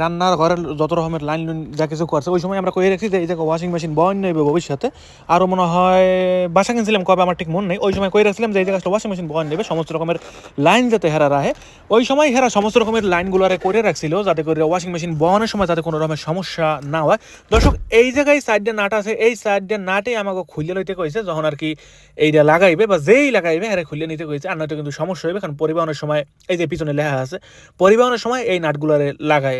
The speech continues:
যেমন কোনো একটা জায়গায় পরবর্তীতে যদি নেই তাহলে এই নাটগুলারে মারিয়ে তারপর অন্য জায়গায় নিতে হইবে, এরকমই একটা কিছু বুঝাই দিছে। যাই হোক, এই জায়গায় ওয়াশিং মেশিন লাগাইনি সমস্ত রকমের লাইনগুলো হেরা কিন্তু প্রথমেই করে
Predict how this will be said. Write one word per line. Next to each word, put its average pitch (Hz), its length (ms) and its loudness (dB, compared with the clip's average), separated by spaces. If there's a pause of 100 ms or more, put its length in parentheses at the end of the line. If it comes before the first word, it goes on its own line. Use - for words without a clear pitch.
(120)
যেমন 160 240 -4
কোনো 180 140 -6
একটা 160 160 -4
জায়গায় 160 220 0
পরবর্তীতে 156 440 -2
যদি 160 220 -6
নেই 156 160 -2
তাহলে 165 180 -2
এই 151 80 -4
নাটগুলারে 156 400 -4
মারিয়ে 294 280 -2
তারপর 170 260 -2
অন্য 151 160 -4
জায়গায় 139 180 -2
নিতে 143 120 -10
হইবে, 208 180 -2
এরকমই 214 300 -6
একটা 160 160 -8
কিছু 156 220 -8
বুঝাই 196 240 4
দিছে। 135 140 -6 (540)
যাই 208 140 8
হোক, 285 140 4
এই 233 80 2
জায়গায় 233 180 2
ওয়াশিং 233 220 2
মেশিন 202 200 -4
লাগাইনি 185 300 2
সমস্ত 202 280 -4
রকমের 170 300 -4
লাইনগুলো 180 400 -2
হেরা 151 200 -4
কিন্তু 147 220 -8
প্রথমেই 147 360 -6
করে 185 140 0